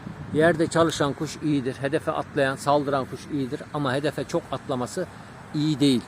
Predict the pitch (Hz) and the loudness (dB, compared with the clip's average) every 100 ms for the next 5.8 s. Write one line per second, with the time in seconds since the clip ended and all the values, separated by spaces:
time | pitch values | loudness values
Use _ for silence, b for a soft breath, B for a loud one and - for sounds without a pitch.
0 | - 127 120 107 - 175 127 113 113 139 | -4 0 0 0 4 6 6 0 -2 -4
1 | 143 127 123 131 117 127 117 - 147 143 | -4 -4 -4 -4 -4 -4 -4 -4 -4 -4
2 | 151 123 120 151 175 - - - - - | -4 -2 0 0 -4 -14 -18 -18 -18 -2
3 | 156 175 156 143 160 - 147 170 151 143 | 6 6 6 4 2 2 0 0 0 0
4 | 170 - 127 147 143 - 143 156 131 123 | -2 -4 2 4 4 2 -4 -2 0 0
5 | 139 135 - 135 - 110 107 95 | 2 0 0 -6 -6 -4 -2 -4